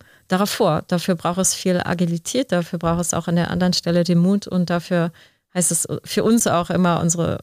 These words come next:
Kolleginnen, äh, mitzunehmen, äh, alle auf die Reise. Aber es ist, äh, f-, für uns klar, dass, dass es dahin gehen wird.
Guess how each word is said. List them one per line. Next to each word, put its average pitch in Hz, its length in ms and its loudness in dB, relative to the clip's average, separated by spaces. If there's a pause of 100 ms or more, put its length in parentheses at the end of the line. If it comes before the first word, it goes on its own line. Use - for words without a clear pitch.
(180)
Kolleginnen, 190 920 2
äh, 170 260 2
mitzunehmen, 175 800 2 (460)
äh, 170 340 2 (120)
alle 165 260 0
auf 160 160 -4
die 170 120 0
Reise. 165 760 0
Aber 165 480 0
es - 180 -6
ist, - 280 0
äh, 170 160 -4
f-, - 420 -16
für - 160 -6
uns 190 160 0
klar, 175 240 0
dass, 170 300 -2
dass 170 180 -4
es - 140 -8
dahin 165 240 2
gehen 165 260 -2
wird. 165 200 -8